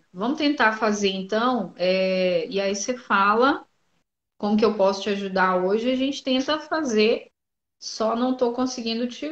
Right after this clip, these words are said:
ver, né? Meninas, vocês estão vendo, estão ouvindo nós duas ou não?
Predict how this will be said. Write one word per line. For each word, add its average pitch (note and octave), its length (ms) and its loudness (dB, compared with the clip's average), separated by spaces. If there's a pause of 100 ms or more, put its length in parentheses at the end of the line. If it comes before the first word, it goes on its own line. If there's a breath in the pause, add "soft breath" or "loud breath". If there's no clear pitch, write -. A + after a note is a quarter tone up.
ver, A3 380 -2 (680)
né? G#3 380 -6 (760)
Meninas, D4 560 2
vocês C4+ 200 0
estão C4 280 2
vendo, C4 500 0
estão A#3+ 260 -2
ouvindo A3+ 680 0
nós G#3 360 -2
duas C4 540 -2
ou C#4 220 4
não? F#3 380 -2